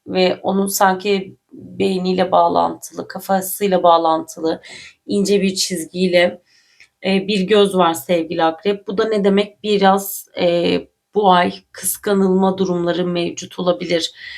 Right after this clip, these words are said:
Birileriyle ufak çaplı kıskançlıklar, atışmalar, evet,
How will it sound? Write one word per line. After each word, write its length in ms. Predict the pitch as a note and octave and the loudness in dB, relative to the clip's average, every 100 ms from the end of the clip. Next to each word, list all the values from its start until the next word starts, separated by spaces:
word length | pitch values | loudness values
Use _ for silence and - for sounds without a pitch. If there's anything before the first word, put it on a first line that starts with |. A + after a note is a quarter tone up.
| - - _ | -18 -20 _
Birileriyle 580 | B3+ B3+ B3 A3 A#3 A3 | 2 2 2 0 0 0
ufak 380 | G3 - A#3+ A#3 | 0 0 -2 0
çaplı 340 | A#3 G3+ A3+ | -2 0 -4
kıskançlıklar, 960 | - G3 - A3 G#3 G3 G3+ G3 G3+ - | -6 -10 0 2 2 0 -4 2 2 2
atışmalar, 600 | F#3+ F#3+ - - G3+ G3 - | 0 -2 -2 0 4 4 2
evet, 460 | G#3+ F#3 F3+ - | 2 0 0 -6